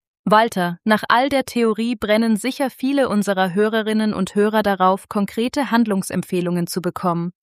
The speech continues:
Können wir jetzt mal richtig praktisch werden?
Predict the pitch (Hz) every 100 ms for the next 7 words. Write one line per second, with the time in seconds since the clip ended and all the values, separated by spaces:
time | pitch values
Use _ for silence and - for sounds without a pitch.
0 | _ - 240 247 226 208 - 208 196 190
1 | 220 - 240 - 202 190 - 175 - 170
2 | 165 185